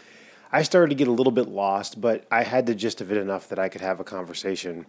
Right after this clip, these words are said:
um, with my daughter about it. She, she really liked those, but she liked the, uh, the Infernal Devices, which I think was more of a, uh, I, I, I wanna say the word prequel, but it is, I think it takes w-,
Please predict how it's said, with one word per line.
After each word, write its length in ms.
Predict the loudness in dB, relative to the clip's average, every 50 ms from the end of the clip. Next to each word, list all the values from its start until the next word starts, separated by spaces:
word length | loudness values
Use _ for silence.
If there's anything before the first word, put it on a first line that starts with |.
| -18 -20 -20 -20 -20 -20 -20 -12 -8
um, 240 | -6 -6 -4 -4 -4
with 160 | -6 -6 -4
my 100 | -6 -2
daughter 280 | 0 0 0 2 0 -2
about 240 | -4 -4 -4 -4
it. 40 | -4
She, 280 | -4 0 0 0 0 0
she 200 | -2 0 2 4
really 240 | 6 8 8 8 8
liked 400 | 8 8 6 4 4 0 -2 0
those, 300 | 2 2 2 0 -2 -4
but 120 | -8 -8
she 200 | -8 -2 -2 0
liked 220 | 0 0 -2 -2
the, 260 | -4 -6 -4 -2 0 0
uh, 200 | 0 -2 -4 -6 -8 _ _ -20 _
the 80 | -8 -8
Infernal 340 | -8 -6 -4 -2 0 0 0
Devices, 420 | -2 -2 2 2 2 2 0 -4
which 180 | -6 -6 -6 -8
I 80 | -8
think 220 | -6 -8 -8 -6 -6
was 120 | -8 -8
more 260 | -6 -4 -2 -2 -2
of 120 | -2 -2 -4
a, 240 | -4 -4 -4 -4
uh, 240 | -4 -6 -6 -6 -8 -12 -16 -20 -20 -20 -20 _ _ _ _ _ _ _ _ _ _ _ _ _
I, 100 | -8 -8 -8 -8
I, 120 | -12 -8 0
I 60 | 4
wanna 200 | 8 8 8 8
say 140 | 8 4 2
the 80 | 2 4
word 340 | 2 2 2 2 2 -2 _
prequel, 520 | -2 0 0 0 2 2 2 2 2 2
but 280 | 0 -4 -4 -6 -6 -4
it 180 | -4 -4 -4 -2 _
is, 280 | -2 -2 -2 -2 -4
I 60 | -2 -2
think 160 | 0 0 -2
it 60 | 0
takes 200 | 0 -2 -2 -2
w-, 260 | -4 -4 -4 -4 -4